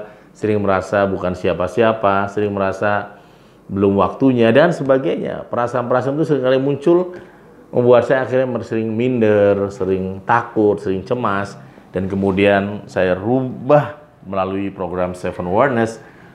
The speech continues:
program yang disebut dengan dua puluh satu hari menjadi di atas rata-rata. Dan dalam keajaiban, saya juga merasakan banyak sekali keajaiban dalam hidup saya. Salah satunya adalah ketika Allah berikan saya anak kembar identik,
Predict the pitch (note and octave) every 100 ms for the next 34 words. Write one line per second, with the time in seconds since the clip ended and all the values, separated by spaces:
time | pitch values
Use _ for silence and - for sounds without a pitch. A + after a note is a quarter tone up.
0 | - G2 F#2+ F#2 F#2+ F#2+ F#2+ G2+ F#2+ F2
1 | F#2 G2 G2+ F#2+ F2 F2+ F2+ E2+ E2 F#2+
2 | G2+ G2 E2+ F#2 F2 G2 G#2 G#2+ - F2
3 | F2 F2 E2+ D#2 - D#2 - D#2+ D#2 D2+
4 | D2+ - - - - - - - - -
5 | G2+ G#2 A2+ C#3 D#3 - C3+ C#3+ D3 F#3
6 | C#4 B3+ - A2 G#2+ G#2 F#2+ G2+ G2+ G2+
7 | G2+ G#2 A2 A2 G#2 G#2 - E3 F3+ -
8 | A#2 A2+ A2 G2 G2 F#2+ F#2+ F#2+ F#2+ F2+
9 | F2+ F#2 F#2+ F2 G2 C3 C#3 B2+ B2+ B2+
10 | B2 C#3+ D3+ C#3+ D3+ - - - - -
11 | - B2 A#2 A#2+ B2 B2+ B2+ A#2+ A#2+ A#2+
12 | A2 G#2+ A2 A2 A2 G2+ A2 G#2 - G#2+
13 | G#2+ E2 G#2+ C#3 C#3 F#3 -